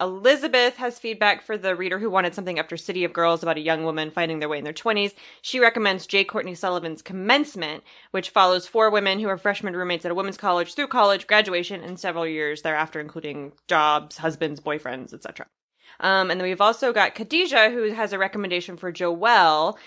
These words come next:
"I just finished reading Tell Me How You Really Feel by Amina Masafi yesterday, and I think it has a lot of what she's looking for, Y A romance between two queer women of color set in L A, and the city has a lot to do with the plot."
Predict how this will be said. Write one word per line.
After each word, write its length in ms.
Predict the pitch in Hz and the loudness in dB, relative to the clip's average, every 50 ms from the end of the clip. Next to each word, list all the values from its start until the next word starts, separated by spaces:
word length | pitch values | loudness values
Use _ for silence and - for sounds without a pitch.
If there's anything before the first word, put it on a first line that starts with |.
| - - - - | -20 -10 -2 0
"I 100 | 185 185 | 2 4
just 220 | 214 240 240 - | 4 2 2 2
finished 280 | 277 254 247 240 - 240 | 0 0 0 0 0 0
reading 260 | 226 214 214 214 208 | 2 2 2 2 0
Tell 200 | - 240 226 208 | 0 0 0 2
Me 100 | 220 226 | 2 2
How 120 | 226 233 | 4 4
You 160 | 214 214 208 | 4 4 2
Really 220 | 185 208 196 190 202 | 0 -2 -2 -4 -4
Feel 380 | 202 - 214 202 196 202 208 | -4 -2 2 4 6 6 6
by 180 | 208 202 180 - | 6 4 4 4
Amina 380 | - 175 180 185 190 190 190 185 | 2 0 -2 -2 -2 0 0 0
Masafi 560 | 180 170 160 165 - - 226 240 - 247 233 | 0 0 -2 0 2 2 2 2 2 2 2
yesterday, 500 | 226 220 220 - 226 202 202 196 190 175 | 2 2 2 0 0 2 4 4 4 4
and 140 | - 180 180 | 2 0 -2
I 60 | 165 | -4
think 160 | 196 185 190 | -4 -6 -6
it 60 | 190 | -4
has 120 | - - 170 | -4 -2 0
a 20 | |
lot 160 | 170 165 165 | 2 2 2
of 60 | 165 | 2
what 100 | - - | -2 -6
she's 160 | - 185 160 175 | -10 -10 -8 -6
looking 240 | 214 214 220 214 | -6 -6 -6 -8
for, 300 | 202 - 208 202 190 190 | -6 -2 2 2 2 2
Y 300 | 180 180 185 196 202 208 | 2 4 4 4 6 4
A 20 | 196 | 2
romance 400 | 185 185 180 170 175 170 160 - | 2 0 -2 -2 -2 -4 -6 -6
between 320 | - - - 190 170 160 | -12 -16 -12 -12 -12 -10
two 200 | - - 226 247 240 | -10 -8 -8 -8 -6
queer 200 | - 247 202 196 | -4 -4 -2 -2
women 200 | 190 185 180 180 | -2 -4 -4 -6
of 80 | - | -4
color 280 | - 202 175 165 160 165 | -2 -2 0 0 0 -2
set 360 | - - - 180 160 - - | -4 -4 -2 -2 -2 -2 -2
in 240 | - 165 165 156 - - | -4 -6 -6 -6 -4 -2
L 260 | 160 160 156 156 156 151 | 0 0 0 2 0 0
A, 320 | 143 147 151 151 180 - - - - - - | 2 2 2 0 -2 -4 -10 -20 -14 -10 -6
and 120 | 175 175 | -4 -4
the 60 | 180 | -4
city 280 | 175 - - 185 196 208 | -4 -4 -4 -2 0 -2
has 140 | 226 214 208 | -2 -2 -2
a 60 | 208 | -2
lot 280 | 196 165 139 - - - | 0 0 -2 -2 -4 -8
to 100 | 208 170 | -14 -12
do 280 | - 147 139 139 151 | -10 -10 -8 -8 -8
with 240 | 156 156 151 - _ - | -8 -10 -12 -14 _ -18
the 60 | - | -14
plot." 240 | - - 440 - | -4 0 0 0